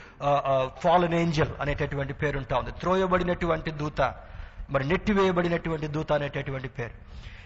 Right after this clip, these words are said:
ఇక్కడ ఇది, దీని పౌలుకు కూడా ఒక రకమైనటువంటి, ఒక రకమైనటువంటి అహంభావం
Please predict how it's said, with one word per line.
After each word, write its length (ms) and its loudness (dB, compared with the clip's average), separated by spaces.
ఇక్కడ 440 6
ఇది, 160 -2
దీని 320 0
పౌలుకు 320 4
కూడా 420 2
ఒక 140 2
రకమైనటువంటి, 1120 0
ఒక 140 -2
రకమైనటువంటి 880 -2
అహంభావం 560 2